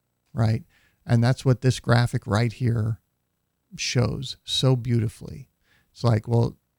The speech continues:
Joe got in, got his son in, and then, "Well, okay, let's do it for me, Joe, too." And you can see everyone that's in the little criminal gang here because they're all getting, this is like their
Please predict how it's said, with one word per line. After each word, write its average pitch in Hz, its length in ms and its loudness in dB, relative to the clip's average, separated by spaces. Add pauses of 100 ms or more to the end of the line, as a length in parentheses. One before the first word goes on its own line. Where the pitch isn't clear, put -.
(560)
Joe 147 360 4
got 139 300 2
in, 135 220 2
got 127 220 0
his 139 180 2
son 127 300 2
in, 117 300 4
and 113 180 2
then, 113 200 2
"Well, 131 380 2
okay, 139 280 0
let's 135 280 -2
do - 180 2
it 165 80 -2
for 143 140 -2
me, 170 200 2
Joe, 117 240 -4
too." 165 460 -2 (540)
And 139 120 8
you 143 100 8
can 147 120 -4
see 247 320 -2
everyone 151 440 2
that's 147 200 -4
in 143 200 2
the 139 100 0
little 135 280 0
criminal 135 400 0
gang 185 320 -2
here 135 400 -4 (1040)
because 139 300 4
they're 147 200 0
all 160 200 -4
getting, 147 560 0 (380)
this - 200 -4
is 117 160 -4
like 127 240 -2
their 127 340 0